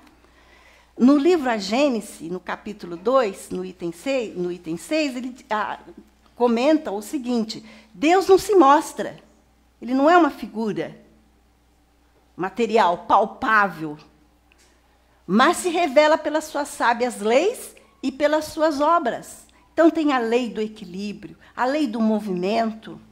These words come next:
a lei da comple-, com-, complementaridade, a lei da unicidade. Nós sabemos todas?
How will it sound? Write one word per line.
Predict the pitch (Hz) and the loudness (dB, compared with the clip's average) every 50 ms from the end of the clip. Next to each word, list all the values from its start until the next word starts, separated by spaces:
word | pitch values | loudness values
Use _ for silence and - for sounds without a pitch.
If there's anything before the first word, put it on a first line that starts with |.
| _ _ _ _ _ _ _ _ _ _ _ _ _ _ _ _ _ _ _ _ _ _ _ _ _ _ _ _ _ _ _ _ _ _ _ _ _ _ _ _ _ _ _ _ _ _ _ _ _ | _ _ _ _ _ _ _ _ _ _ _ _ _ _ _ _ _ _ _ _ _ _ _ _ _ _ _ _ _ _ _ _ _ _ _ _ _ _ _ _ _ _ _ _ _ _ _ _ _
a | - 226 | -4 -2
lei | 240 262 294 277 | -2 0 -2 -2
da | 233 285 | -2 -4
comple-, | 285 - 285 277 254 - 247 240 233 240 - - - _ _ | -4 -2 0 0 0 0 -2 -4 -4 -6 -8 -16 -20 _ _
com-, | - 254 247 233 | -2 0 0 0
complementaridade, | - - - - 294 311 320 302 294 262 247 254 254 240 240 240 214 202 196 175 156 160 190 220 240 233 220 185 - 208 | -4 -10 -6 0 2 2 2 2 0 0 0 0 0 -2 -4 -4 -6 -6 -6 -8 0 4 6 8 8 6 4 0 -2 -4
a | 202 | -2
lei | 208 220 254 285 285 | -2 0 -2 -2 -2
da | 220 254 262 | 0 0 2
unicidade. | 269 277 285 277 - 294 202 226 262 262 262 262 - - - | 4 2 2 0 -4 -6 -2 0 2 2 0 -2 -8 -4 0
Nós | 311 370 - | 0 0 0
sabemos | - - 339 285 311 330 294 262 262 - | 0 -4 -2 0 2 2 2 0 -2 -2
todas? | - 349 392 370 349 240 240 226 | 0 6 8 8 8 8 2 -4